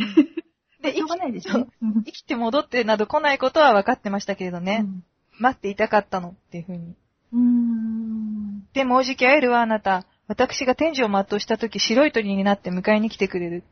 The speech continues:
Speaker 2: うん。
Speaker 1: っていうおばあさんの回想が入ってる横に三段ぶち抜きで、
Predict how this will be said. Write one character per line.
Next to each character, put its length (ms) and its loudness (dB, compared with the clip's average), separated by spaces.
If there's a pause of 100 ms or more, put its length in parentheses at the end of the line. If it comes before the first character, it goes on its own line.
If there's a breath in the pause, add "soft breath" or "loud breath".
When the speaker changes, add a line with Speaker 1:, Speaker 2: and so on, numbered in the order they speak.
Speaker 2:
う 40 -10
ん。 480 -10 (840)
Speaker 1:
っ 40 -20
て 100 6
い 540 8
う 100 -6 (140)
お 100 8
ば 180 10
あ 40 8
さ 160 2
ん 120 -4
の 360 2 (760)
回 260 2
想 260 0
が 420 6 (180)
入 200 0
っ 60 -8
て 100 -8
る 60 -2
横 200 -2
に 380 -6 (140)
三 300 0
段 180 2
ぶ 100 -4
ち 120 -10
抜 80 -10
き 120 -12
で、 300 2